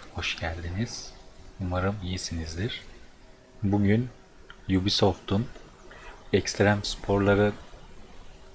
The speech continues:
oynayabileceğimiz Steep isimli oyunuyla karşınızdayım.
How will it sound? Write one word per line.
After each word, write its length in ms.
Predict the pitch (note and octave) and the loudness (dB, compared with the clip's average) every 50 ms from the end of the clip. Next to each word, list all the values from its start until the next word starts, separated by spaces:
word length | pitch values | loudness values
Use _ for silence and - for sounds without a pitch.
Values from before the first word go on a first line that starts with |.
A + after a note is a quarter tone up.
| - - - - - - - - - - - - - - - - - - | -20 -20 -20 -20 -20 -20 -20 -20 -20 -20 -20 -20 -20 -20 -20 -20 -4 0
oynayabileceğimiz 1300 | - A2+ G#2+ G#2+ G#2 G#2 G#2 G2+ F#2+ F#2 F2+ F#2 F2+ E2 F2+ F2 E2+ F2 G#2 B2 C3 - - - - - - - - - - - - - - - - - - - - - - - - - | 2 4 4 4 4 4 4 4 4 4 2 0 0 0 0 0 0 2 0 0 0 0 -2 -4 -4 -6 -10 -16 -20 -20 -20 -20 -20 -20 -20 -20 -20 -20 -20 -20 -18 -18 -16 -16 -10 -6
Steep 400 | - - - - - A#2+ A2+ A2+ - - - | -6 -4 -4 0 2 2 2 2 0 -4 -4
isimli 420 | A#2 G#2 - - - F#2 G2 A2+ C#3 | 0 0 0 0 0 0 0 0 2
oyunuyla 540 | B2 A2 G#2 G#2 F#2+ F#2 F2+ A2+ C3+ C3+ | 2 2 2 2 0 0 2 2 2 2
karşınızdayım. 640 | - - A#2 G#2 - - G2+ F2+ F2 E2+ E2+ D#2+ - | 4 4 4 4 4 2 0 -2 -4 -6 -8 -10 -10